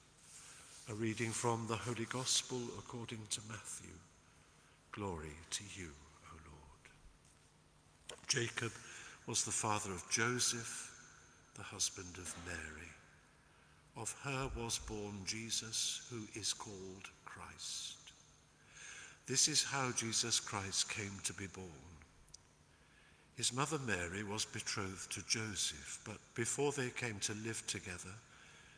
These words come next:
she was found to be with child through the Holy Spirit.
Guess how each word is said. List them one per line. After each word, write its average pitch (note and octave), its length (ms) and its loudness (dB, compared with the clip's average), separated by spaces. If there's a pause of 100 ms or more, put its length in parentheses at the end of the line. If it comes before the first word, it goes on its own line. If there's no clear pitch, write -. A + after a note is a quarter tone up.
(160)
she - 180 4
was D3 160 2
found C3 480 4
to C#3+ 120 4 (120)
be A2 240 0
with A2 340 0
child G2 560 0
through - 280 -2
the G#2 160 -6
Holy G2 280 -6
Spirit. F2+ 640 -4